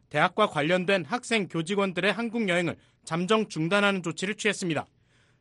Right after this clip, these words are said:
조지타운대는 이날 학교 홈페이지와 학내 이메일을 통해 이번 조치는 미 질병통제예방센터 씨디씨가 한국 여행 경보를 최고 등급인 삼 단계 필수적이지 않은 여행 자제로 격상한 데 따른 것이라고 설명했습니다.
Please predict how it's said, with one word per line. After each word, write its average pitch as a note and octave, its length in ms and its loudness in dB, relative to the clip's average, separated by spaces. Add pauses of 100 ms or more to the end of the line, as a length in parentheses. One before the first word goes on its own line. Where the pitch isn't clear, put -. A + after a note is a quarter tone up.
조지타운대는 A3+ 760 2
이날 G3+ 180 2
학교 B3 280 -4
홈페이지와 A3 560 0
학내 A#3 280 0
이메일을 F3+ 460 2
통해 F3 280 -4 (300)
이번 G3+ 300 2
조치는 F#3+ 420 -2 (160)
미 G#3+ 200 -2
질병통제예방센터 F#3 1400 0
씨디씨가 G3+ 640 -2 (300)
한국 A#3+ 400 -2
여행 F#3+ 260 2
경보를 F#3 460 0
최고 B3 260 -2
등급인 F#3+ 400 -2 (180)
삼 A#3 240 -4
단계 G#3+ 380 0 (260)
필수적이지 A3 680 0
않은 F#3 240 2
여행 E3+ 280 0
자제로 D3 460 -2 (160)
격상한 G3+ 460 0
데 G3 80 0
따른 E3+ 260 0
것이라고 D#3 400 -2
설명했습니다. F3+ 640 -2